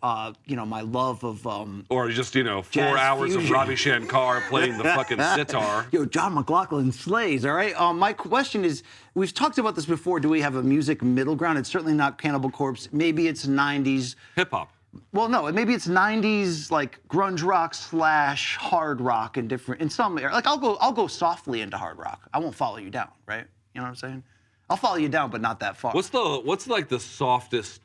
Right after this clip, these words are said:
Speaker 2: person you've seen in concert? That's a weird way to ask it.
Speaker 1: Soft? Oh, like, well,
Speaker 2: I saw Gin Blossoms.
Speaker 1: That's pretty solid,
Speaker 2: That's pretty,
Speaker 1: by the
Speaker 2: that's pretty
Speaker 1: way.
Speaker 2: good choice right there. I saw
Speaker 1: Okay,
Speaker 2: Gin
Speaker 1: there's a
Speaker 2: Blossoms.
Speaker 1: difference because at my,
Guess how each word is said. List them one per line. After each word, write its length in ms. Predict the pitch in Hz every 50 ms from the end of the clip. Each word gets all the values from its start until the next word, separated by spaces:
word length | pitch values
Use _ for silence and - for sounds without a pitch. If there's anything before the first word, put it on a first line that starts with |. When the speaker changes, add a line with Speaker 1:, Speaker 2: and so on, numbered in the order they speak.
| _ -
Speaker 2:
person 320 | - 123 120 - - 107
you've 140 | 107 92 85
seen 160 | 104 104 95
in 80 | 85 78
concert? 560 | - 98 90 82 80 71 71 65 64 - - -
That's 140 | 98 90
a 40 | 92
weird 200 | 85 92 92 87
way 80 | 80 76
to 80 | 73
ask 260 | 71 71 73 73 - -
it. 40 |
Speaker 1:
Soft? 340 | - 151 139 147 151 - - -
Oh, 140 | - 151
like, 220 | 143 135 131 127 - - _
well, 460 | - 143 147 147 143 135 135 139 - _ _ _ _ -
Speaker 2:
I 60 | 127
saw 200 | 131 185 175 147
Gin 320 | 120 104 110 135 135 131
Blossoms. 540 | 113 101 85 78 78 - 92 95 104 - - _ _ _ _ _ _ _ _ _ _ _ _ _ _ _ _ _ _ _ _ _ _ _ _ -
Speaker 1:
That's 140 | 131 131 -
pretty 200 | - 135 123 120
solid, 340 | - - 107 - - 113 120
Speaker 2:
That's 80 | 98
pretty, 180 | - 123 123 107
Speaker 1:
by 60 | 107
the 20 |
Speaker 2:
that's 100 | 110 117 123
pretty 140 | 123 107 92
Speaker 1:
way. 60 | 107
Speaker 2:
good 80 | 98
choice 240 | - - 120 104 87
right 100 | 90 85
there. 100 | 82 85
I 40 | 90
saw 140 | 95 120 -
Speaker 1:
Okay, 260 | 202 - 247 185 156
Speaker 2:
Gin 80 | 151 170
Speaker 1:
there's 140 | 190 190
a 60 | 202 208
Speaker 2:
Blossoms. 60 | 165
Speaker 1:
difference 340 | 208 190 - 139 127 110 120
because 240 | 135 135 151 139 147
at 160 | 165 - -
my, 200 | 151 147 143